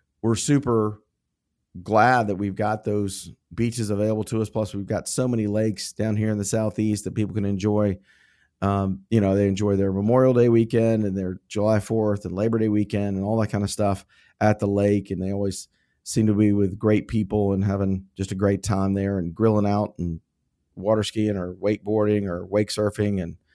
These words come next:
and, uh, just hanging out at the dock, things like that. So get out there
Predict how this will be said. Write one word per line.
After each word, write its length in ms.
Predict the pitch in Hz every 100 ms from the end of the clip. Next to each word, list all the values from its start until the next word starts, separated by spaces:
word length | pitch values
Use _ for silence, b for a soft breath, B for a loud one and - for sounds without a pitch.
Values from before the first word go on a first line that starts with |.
| b b b b -
and, 300 | 95 95 95
uh, 100 | 95
just 160 | 98
hanging 260 | 113 107 107
out 180 | 107 107
at 80 |
the 60 | 98
dock, 440 | 90 101 104 110
things 220 | - 101 95
like 140 | 92
that. 280 | 101 98 95
So 300 | 104 98 90 b b b b _ _ _ _ _ _
get 160 | 113 135
out 140 | 151
there 300 | 135 135 131